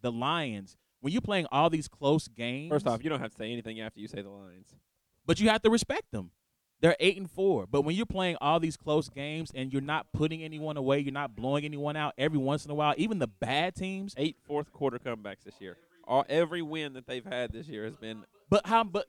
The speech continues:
Speaker 1: I mean, but speaking of that, how many games have the Chiefs, how many of their games have been one-score games? How many games have they won by more than seven points?
Speaker 2: Yeah.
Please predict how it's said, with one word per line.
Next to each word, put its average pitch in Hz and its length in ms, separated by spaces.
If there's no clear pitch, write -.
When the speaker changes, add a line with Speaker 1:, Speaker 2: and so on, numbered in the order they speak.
Speaker 1:
I 185 60
mean, 214 160
but 196 120
speaking 277 280
of 185 60
that, 127 100
how 165 120
many 190 160
games 175 260
have 160 100
the 147 80
Chiefs, 180 280
how 170 180
many 185 220
of 139 140
their 151 140
games 147 260
have 127 140
been 127 280
one-score 127 520
games? 107 360
How 156 120
many 185 160
games 156 200
have 127 80
they 135 120
won 131 220
by 120 160
more 123 380
than 120 140
seven 123 260
points? 143 300
Speaker 2:
Yeah. 101 220